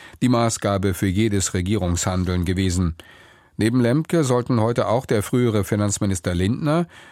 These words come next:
von der F D P und Kanzleramtschef Schmidt von der S P D befragt werden.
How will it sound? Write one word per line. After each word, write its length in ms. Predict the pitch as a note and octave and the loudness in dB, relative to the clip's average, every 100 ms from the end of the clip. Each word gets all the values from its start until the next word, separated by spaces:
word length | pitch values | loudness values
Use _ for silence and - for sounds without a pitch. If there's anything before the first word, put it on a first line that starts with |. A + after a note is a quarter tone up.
| - | -6
von 180 | F#2+ F2 | -2 -2
der 140 | - | -2
F 120 | E2 | -4
D 100 | - | -6
P 380 | D#2+ G#2 A2+ D#3+ - _ | -2 0 0 0 -4 _
und 340 | A2 A#2 A#2+ | 0 0 -2
Kanzleramtschef 800 | - G#2 G#2 G2+ F#2+ G2 - F#2+ | -2 -2 -2 -2 -2 -2 -2 -4
Schmidt 440 | - A2+ G#2 - - | 0 -2 -2 -6 -12
von 180 | - F2 | -6 -4
der 160 | F#2+ G#2 | -2 -2
S 160 | G2+ | -2
P 140 | - F2+ | -2 -2
D 160 | F2+ | -2
befragt 420 | E2+ E2+ G2+ F2+ | -2 -2 -4 -4
werden. 260 | - C#2 - | -6 -8 -12